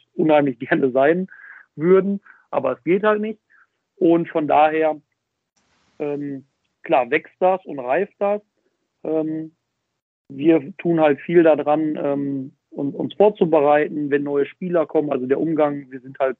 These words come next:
äh, per Du, sprich, äh, ich möchte jetzt mal behaupten, ich kenn jeden Spieler per Vornamen,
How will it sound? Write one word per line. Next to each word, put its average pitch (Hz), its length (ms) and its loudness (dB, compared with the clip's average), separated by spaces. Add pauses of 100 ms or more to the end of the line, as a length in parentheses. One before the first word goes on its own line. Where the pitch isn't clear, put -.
(100)
äh, 131 180 -6
per 131 220 0
Du, 190 320 0 (380)
sprich, - 560 0
äh, 143 480 0 (140)
ich 180 120 -4
möchte 151 240 4
jetzt 139 120 0
mal 143 140 2
behaupten, 170 1400 -2
ich - 160 -16
kenn 143 180 2
jeden 151 420 4
Spieler 151 460 2
per 135 220 0
Vornamen, 180 640 2